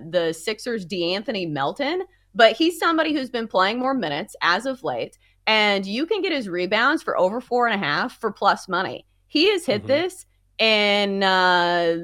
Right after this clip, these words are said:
Speaker 1: let's see, four straight games. So if that is the case, and if the Lakers continue to give up the second most rebounds to opposing shooting guards, maybe worth a play at plus money. That's one of those where you just look at the numbers and kinda hope it's right.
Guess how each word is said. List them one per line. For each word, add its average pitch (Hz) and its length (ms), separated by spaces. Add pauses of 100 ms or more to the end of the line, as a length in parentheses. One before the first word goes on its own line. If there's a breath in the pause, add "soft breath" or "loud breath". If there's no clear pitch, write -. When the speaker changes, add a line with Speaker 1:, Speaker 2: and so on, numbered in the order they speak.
(120)
Speaker 1:
let's 208 340
see, 180 160
four 277 300
straight 190 340
games. 170 480 (240)
So 220 300
if 208 280
that 202 300
is 330 140
the 339 100
case, 143 480
and 180 80
if 170 100
the 180 120
Lakers 202 360
continue 262 540
to 196 140
give 165 160
up 156 160
the 165 100
second - 520
most 277 320
rebounds 240 600
to 190 100
opposing 175 440
shooting 330 400
guards, 160 420 (320 soft breath)
maybe 240 380
worth 247 260
a 220 40
play 170 480
at - 260
plus 147 340
money. 151 280
That's - 300
one 233 200
of 220 60
those 233 280
where 214 80
you 175 80
just 180 240
look 160 180
at 185 100
the 190 60
numbers 190 440
and 180 100
kinda 170 200
hope - 300
it's 247 200
right. 302 360